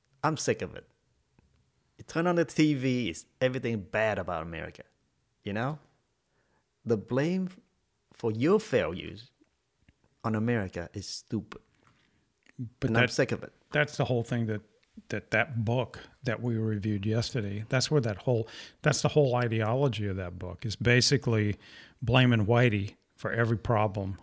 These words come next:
Speaker 2: that you
Speaker 1: Well, it's ju-,
Speaker 2: have.
Speaker 1: well, it's just not Whitey. It's just the whole
Speaker 2: No, it, it
Speaker 1: America
Speaker 2: was, it was
Speaker 1: has
Speaker 2: pretty much.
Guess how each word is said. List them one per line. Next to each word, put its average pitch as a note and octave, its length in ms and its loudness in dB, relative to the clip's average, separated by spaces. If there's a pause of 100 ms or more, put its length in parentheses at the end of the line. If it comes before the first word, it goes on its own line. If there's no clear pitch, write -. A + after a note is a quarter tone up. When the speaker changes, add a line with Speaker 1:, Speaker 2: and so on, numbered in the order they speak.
(140)
Speaker 2:
that G2 340 -6
you G#2+ 80 0
Speaker 1:
Well, A2 80 2
it's - 100 2
ju-, G#2 40 2
Speaker 2:
have. F#2+ 340 0 (160)
Speaker 1:
well, D#3+ 140 -2
it's D3+ 120 -6
just F3+ 180 -10
not F3 260 -8 (120)
Whitey. C3 420 -6
It's F#2 100 -14
just - 280 -14
the A#2+ 80 -6
whole C3 440 -10
Speaker 2:
No, G3 200 6
it, F3+ 120 6
it D3+ 40 2
Speaker 1:
America D#3+ 200 6
Speaker 2:
was, C#3+ 260 6
it D#3 100 4
was D3+ 200 6
Speaker 1:
has - 60 -8
Speaker 2:
pretty B2+ 200 2
much. G2 400 -2